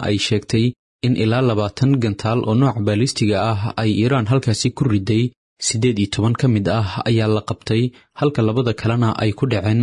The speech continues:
goobo aanan ilaa hadda la shaacin, balse uun qayb ka ah saldhigga Maraykanka. Qabashada gantaaladan Maraykanka uu qabtay ma aysan u keenin wax faa'iido ah, balse taasi cagsigeed waxa uu kala kulmay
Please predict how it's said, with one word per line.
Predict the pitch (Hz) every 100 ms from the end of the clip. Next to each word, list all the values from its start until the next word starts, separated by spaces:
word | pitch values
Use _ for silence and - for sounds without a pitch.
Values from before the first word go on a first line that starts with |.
| - 113
goobo | 113 113
aanan | 113 113 110
ilaa | 107 113 110
hadda | 113 104
la | 90
shaacin, | - 98 67 80 - _ _
balse | 98 - 123
uun | 110 -
qayb | 120 123
ka | - 113
ah | 92 101
saldhigga | - 113 117
Maraykanka. | 110 104 107 - - - - _ _ _
Qabashada | - 110 - 190 143
gantaaladan | 120 113 107 156 139 131
Maraykanka | 120 131 143 120 - 123
uu | - 107
qabtay | - 107 - 110 131 - _ _
ma | 151
aysan | 110 - 120
u | -
keenin | 156 117 107 117
wax | 139 135
faa'iido | - 104 104 123
ah, | 110 95
balse | 101 107 147
taasi | 143 104 -
cagsigeed | 143 - - 104 113 123
waxa | 107 113
uu | 104
kala | - 123
kulmay | 139 107 101 104